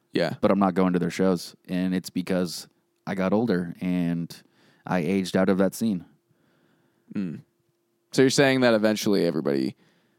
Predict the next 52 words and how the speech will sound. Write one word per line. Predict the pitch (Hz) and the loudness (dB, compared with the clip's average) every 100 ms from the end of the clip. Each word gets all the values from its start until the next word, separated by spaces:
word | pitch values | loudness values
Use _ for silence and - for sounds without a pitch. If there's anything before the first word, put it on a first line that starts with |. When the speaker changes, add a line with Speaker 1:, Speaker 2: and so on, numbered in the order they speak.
| _ - - | _ -12 0
Speaker 2:
Uh, | |
yeah, | 147 165 | 2 4
every-, | 117 139 | 4 4
everybody's | 143 143 139 117 | 4 4 2 2
fan | 127 120 | 2 4
base | 95 | 2
is | 85 | -2
gonna | 82 92 90 | -4 -2 -2
not | 87 90 82 | -2 -2 -2
be | 87 | -2
as | 85 | -4
strong. | - 78 73 - _ _ _ _ _ _ _ | -6 -8 -8 -12 _ _ _ _ _ _ _
Speaker 1:
Yeah. | 160 | -2
Speaker 2:
And | 175 117 110 | 2 4 2
I | |
think | 110 151 | 2 0
especially | 104 - 135 123 98 | 0 2 2 2 -2
on | |
social | 85 87 78 | -2 -4 -4
media. | 85 82 65 - _ _ _ - - _ _ _ - | -6 -6 -10 -14 _ _ _ -20 -20 _ _ _ -2
Speaker 1:
Yeah. | 165 160 135 - - | 2 2 0 -8 -4
I | 120 | 0
mean, | 123 | 4
I | 123 | 6
don't, | 127 - | 4 4
I, | 110 107 - 95 | 2 0 0 2
I, | 82 67 | 2 2
I | 85 | 0
don't | 76 | 0
know. | 73 - _ _ _ _ _ | -4 -6 _ _ _ _ _
All | - 151 | 4 4
I'm | 143 | 4
saying | 151 139 | 4 4
is | 131 | 4
that | 123 | 4
I | 104 120 | 4 4
think | - 127 - | 2 0 2
that | 117 92 - _ _ _ | 2 2 -2 _ _ _
sometimes | - - 131 120 123 120 110 | -2 2 4 4 4 4 0
I | - 113 | 0 0
think | 117 | 2
your | 110 104 | 2 2
audience | 101 101 - | 2 0 -4
can | 110 | -4
grow | 104 101 | 0 2
with | 95 98 | 2 2
you | 101 90 110 _ _ - | 2 2 -2 _ _ -6
Speaker 2:
Yeah. | 98 | 0
Speaker 1:
as | 101 101 | 0 0
you | 98 | 0
get | 101 87 - - | 2 2 0 -4
older. | 95 92 85 85 | -2 0 0 0